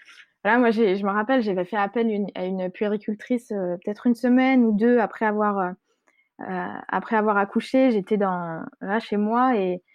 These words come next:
et elle vient, elle était hyper timide et moi, j'avais juste envie qu'elle me rassure et elle ne me disait rien, absolument rien. « Ah oui, je crois que c'est bien. » Je voyais qu'elle y connaissait rien et du coup, bah, je, elle repart et, et moi, j'avais juste besoin de cette aide-là et je l'ai pas eu, quoi.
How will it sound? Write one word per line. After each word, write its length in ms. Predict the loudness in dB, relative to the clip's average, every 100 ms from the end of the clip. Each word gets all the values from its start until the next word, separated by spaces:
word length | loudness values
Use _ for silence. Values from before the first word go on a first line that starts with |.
| _ _ -2
et 60 | 2
elle 160 | 2
vient, 320 | 2 2 2
elle 120 | 4 2
était 240 | 0 0
hyper 440 | 2 0 0 -4 -4
timide 460 | 2 4 4 4
et 100 | 0
moi, 160 | 0 0
j'avais 280 | -2 -4 -4
juste 300 | -2 -2 0
envie 220 | 2 0
qu'elle 180 | 0 -2
me 100 | -2
rassure 420 | -4 -8 -10 -8
et 80 | -6
elle 140 | -6
ne 80 | -6
me 160 | -4 -2
disait 300 | -2 0 0
rien, 260 | 0 0 -2
absolument 500 | -6 0 4 4 4
rien. « 240 | 2 -2 _ _ _
Ah 160 | -2 0
oui, 140 | 2
je 100 | 0
crois 140 | -2 -6
que 60 | -2
c'est 120 | 0
bien. » 200 | 2 2
Je 40 |
voyais 200 | 2 0
qu'elle 160 | 2 0
y 60 | 0
connaissait 380 | -2 -2 -4
rien 220 | -2 0 0
et 80 |
du 120 | -2 -2
coup, 160 | -2
bah, 160 | 0 -2
je, 60 | -6 -12 _ _ -2
elle 120 | 0
repart 440 | 0 2 2 2
et, 320 | 2 0 -4 -8 _ -8
et 60 | -2
moi, 180 | 0 0
j'avais 240 | 0 0
juste 220 | -2 -2
besoin 240 | -2 0 -2
de 80 | -4
cette 200 | -4 -4
aide-là 340 | -2 0 0
et 40 |
je 100 | -2
l'ai 100 | -4 -4
pas 200 | 0 2
eu, 120 | 0
quoi. 220 | -2 -12